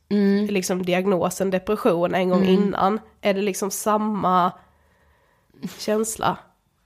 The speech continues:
Speaker 2: Eller samma tankar typ?
Speaker 1: Både och.
Speaker 2: Mm.
Speaker 1: Alltså, nej, ty-, fast mer nej.
Speaker 2: Mm.
Speaker 1: Tror jag. Alltså,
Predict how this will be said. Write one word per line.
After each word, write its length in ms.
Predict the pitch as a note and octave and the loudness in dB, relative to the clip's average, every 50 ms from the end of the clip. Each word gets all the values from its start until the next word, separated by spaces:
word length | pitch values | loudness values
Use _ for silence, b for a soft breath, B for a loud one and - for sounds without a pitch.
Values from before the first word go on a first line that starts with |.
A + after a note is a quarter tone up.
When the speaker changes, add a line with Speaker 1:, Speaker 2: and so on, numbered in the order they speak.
| _ _ _ _ _ _ _ | _ _ _ _ _ _ _
Speaker 2:
Eller 180 | G3 G3 G3 F#3+ | 0 0 0 0
samma 300 | F#3+ G#3+ G#3 G#3+ G3 F#3+ | 0 0 0 0 -2 -2
tankar 580 | F#3+ - G3 G3 G3 G#3 G#3 G3+ - - - | -2 0 0 0 2 0 -2 -2 -4 -6 -4
typ? 180 | - - F3 F3 - - _ _ _ _ _ | -2 -2 -4 -4 -6 -14 _ _ _ _ _
Speaker 1:
Både 420 | - F#3 A3 B3+ B3+ A#3+ G#3 A3 - - | -2 2 4 4 4 4 4 0 0 0
och. 400 | - A3+ G3 - - _ - - - - - | 0 -2 -2 -2 -8 _ -20 -20 -18 -14 -4
Speaker 2:
Mm. 100 | - - | -2 0
Speaker 1:
Alltså, 300 | - G3 G3 G#3+ G#3 G3+ - - - _ | 0 0 0 -2 -4 -6 -8 -12 -12 _
nej, 460 | - G#3+ A3+ A3 G3+ F#3+ F#3+ G3 A3 | -2 0 2 4 4 4 4 4 2
ty-, 200 | A#3 - - - - - - - | 0 -2 -4 -10 -10 -10 -8 -4
fast 160 | - A#3 A3 - | -2 -2 0 0
mer 240 | B3+ A#3 G3 F3+ | 0 0 0 0
nej. 480 | F#3+ A3+ A#3 G#3+ - C#3 F3+ F#3+ G3+ G3 - _ - | 0 0 0 -2 -2 -4 -4 -6 -6 -8 -12 _ -10
Speaker 2:
Mm. 260 | G3+ G3+ F#3+ G3 G3+ G3 _ _ _ _ _ _ _ _ _ _ _ | -8 -6 -6 -6 -8 -10 _ _ _ _ _ _ _ _ _ _ _
Speaker 1:
Tror 240 | - - A3 G3 F#3 | -6 -2 0 0 2
jag. 220 | F3+ F3+ F3 F3 - | 2 2 2 2 2
Alltså, 400 | - G#3+ G#3 G#3+ A#3 G#3+ G#3 G3+ | 2 0 2 2 2 2 2 0